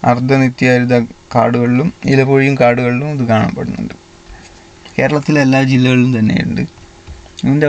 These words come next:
വളർച്ച ഏകദേശം ഇതിൻ്റെ ഇടത്തരം വളർച്ചയാണ്. പെട്ടെന്ന് വളരില്ല, എന്നാൽ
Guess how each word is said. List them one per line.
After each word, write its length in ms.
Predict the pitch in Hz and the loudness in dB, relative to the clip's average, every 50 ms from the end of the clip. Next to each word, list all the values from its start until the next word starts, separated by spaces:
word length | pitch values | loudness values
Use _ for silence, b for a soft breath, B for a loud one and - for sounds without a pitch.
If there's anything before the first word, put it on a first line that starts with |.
| 139 139 | 4 4
വളർച്ച 380 | 131 135 135 - - - - - 156 156 151 | 4 2 0 -2 -6 -6 -2 -2 0 0 0
ഏകദേശം 460 | 147 143 139 139 143 139 131 - 143 139 139 - - - - - - 123 | -2 -2 -4 -2 -4 -4 -4 -6 -8 -6 -6 -6 -8 -10 -10 -8 -6 -4
ഇതിൻ്റെ 260 | - 135 139 135 139 139 135 | 0 2 2 4 4 4 2
ഇടത്തരം 380 | 131 139 - - 151 147 151 143 131 | 2 0 0 0 0 0 2 2 2
വളർച്ചയാണ്. 520 | 127 123 123 - - - - - - - - - - - - | 0 0 -2 -6 -8 -6 -6 -4 -6 -8 -8 -10 -14 -10 -10
പെട്ടെന്ന് 380 | - - - - 143 156 156 156 | -10 -6 -4 -2 -2 0 0 0
വളരില്ല, 440 | 147 147 147 143 143 147 143 143 151 151 147 | 0 0 0 0 0 0 0 0 0 0 0
എന്നാൽ 200 | 143 147 147 | 0 0 0